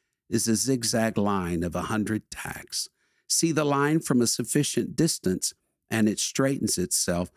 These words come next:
to the average tendency." And that pretty much describes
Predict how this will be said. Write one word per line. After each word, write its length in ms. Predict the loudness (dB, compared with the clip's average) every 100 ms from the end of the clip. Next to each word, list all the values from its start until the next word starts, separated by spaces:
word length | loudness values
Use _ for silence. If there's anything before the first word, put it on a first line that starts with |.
| _ _
to 100 | -2
the 200 | 0 0
average 600 | 0 0 0 0 -2 -6
tendency." 760 | -2 -2 -2 -4 -6 -6 -6 -8 _ _ _ _ _
And 100 | 2
that 220 | 2 0
pretty 240 | 0 4 4
much 400 | 4 2 -2 -4
describes 960 | -2 -2 -2 -2 0 0 -2 -4 -6